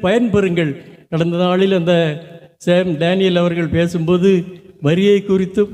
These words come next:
உலகத்தின் முடிவை குறித்தும் சில எடுத்துக்காட்டான காரியங்களை, சிலருக்கு அன்றைக்கு ஒரு மரணம் இருந்தது, இன்னும் வேறு சில அவசரம் இருந்ததுனால நீங்க ஸ்தோத்திரம் போக வேண்டிய சூழ்நிலை போகல,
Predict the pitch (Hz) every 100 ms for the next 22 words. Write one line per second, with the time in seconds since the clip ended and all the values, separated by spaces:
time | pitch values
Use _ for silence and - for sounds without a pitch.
0 | - 160 185 185 190 175 180 202 190 196
1 | 180 185 202 190 - _ - 170 160 147
2 | 170 156 175 180 170 170 170 170 165 151
3 | 156 151 147 143 135 - - _ _ -
4 | 165 170 160 185 156 165 165 160 160 151
5 | 160 175 185 165 156 156 151 185 180 -
6 | _ _ 151 151 160 160 160 160 165 170
7 | 190 170 160 170 165 165 160 151 160 _
8 | _ 170 160 170 160 156 160 160 170 160
9 | 170 185 185 165 190 190 180 185 - 175
10 | 190 185